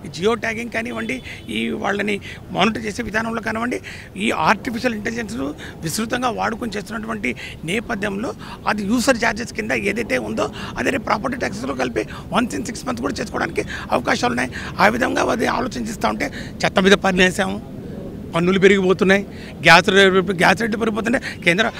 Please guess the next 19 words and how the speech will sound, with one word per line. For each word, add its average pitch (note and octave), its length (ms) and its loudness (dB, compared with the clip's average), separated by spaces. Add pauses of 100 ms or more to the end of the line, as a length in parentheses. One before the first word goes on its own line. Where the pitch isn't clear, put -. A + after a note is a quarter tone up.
(140)
అది D#3+ 140 4
రా-, D3 120 0
కేంద్ర E3+ 280 6
ప్రభుత్వమా A3+ 480 2
రాష్ట్ర G3 280 2
ప్రభుత్వం A#3 320 0
కూడా B3+ 200 6 (280)
తెలియని G#3+ 380 6 (240)
మరి G3 220 6
పరిస్థితుల్లో B3+ 680 2
ఈరోజు B3+ 500 0 (320)
కేవలం B3 540 6 (240)
ఏదో, A#3+ 400 2 (280)
ఓ, A3 320 -4 (240)
ఏమీ B3 360 12
లేదు, A#3+ 520 6 (320)
రాజకీయంగా A3 800 2
పూర్తిగా A3+ 560 -6 (760)
మరి A3+ 500 0